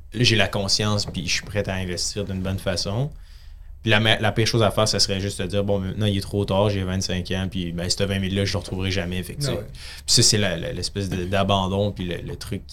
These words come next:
Speaker 1: Je pense que ça serait l'erreur fatale, là, de juste arrêter d'essayer. Donc, euh, voilà. Toi, Sim, est-ce que t'en as une, euh,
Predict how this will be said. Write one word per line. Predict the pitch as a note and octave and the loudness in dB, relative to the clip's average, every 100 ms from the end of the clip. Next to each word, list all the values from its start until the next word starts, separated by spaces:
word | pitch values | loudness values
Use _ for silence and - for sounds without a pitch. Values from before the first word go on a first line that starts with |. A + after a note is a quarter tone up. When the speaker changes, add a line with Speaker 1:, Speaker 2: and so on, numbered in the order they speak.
| - - - - - - - | -8 -10 -18 -16 -16 -16 -10
Speaker 1:
Je | - | -2
pense | A2 - | 0 2
que | |
ça | G2+ | 2
serait | G2 G#2 G#2 | 4 4 6
l'erreur | G#2 G2+ G#2+ | 6 6 4
fatale, | - F2+ - F#2 A2 | 4 0 0 -4 -2
là, | A#2 - | -4 -4
de | F#2 | -4
juste | F#2+ G2+ | -4 -2
arrêter | G2 F2+ F#2+ | -4 -2 -2
d'essayer. | F2+ - E2+ - - - - - - - - | -2 -4 -6 -10 -14 -12 -12 -12 -12 -12 0
Donc, | G#2+ G2+ | 2 4
euh, | G#2 G#2 | 6 8
voilà. | G#2+ A2+ | 10 10
Toi, | B2+ C3 | 12 10
Sim, | - C3 | 10 8
est-ce | A#2 - | 8 6
que | |
t'en | A2 A2 | 4 4
as | G#2+ | 4
une, | A#2 A#2 | 4 4
euh, | G#2+ | 2